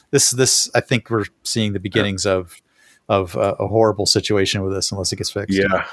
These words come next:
Speaker 2: 'cause even if it doesn't go for you, it'll go for that Internet of Things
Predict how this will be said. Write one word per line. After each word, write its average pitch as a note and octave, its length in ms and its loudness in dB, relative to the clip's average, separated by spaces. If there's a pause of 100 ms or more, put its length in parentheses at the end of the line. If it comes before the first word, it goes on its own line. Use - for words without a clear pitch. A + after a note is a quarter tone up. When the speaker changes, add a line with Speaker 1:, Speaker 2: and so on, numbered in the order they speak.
(100)
Speaker 2:
'cause - 420 0
even C3+ 300 2
if C3 120 0
it A2 80 -4
doesn't A2+ 420 0
go A2+ 220 0
for G#2+ 200 -2
you, F#2 560 0 (640)
it'll G#2+ 180 2
go G#2+ 140 2
for G#2 140 -2
that G2+ 240 0
Internet G2+ 420 2
of F2 140 2
Things - 1300 -2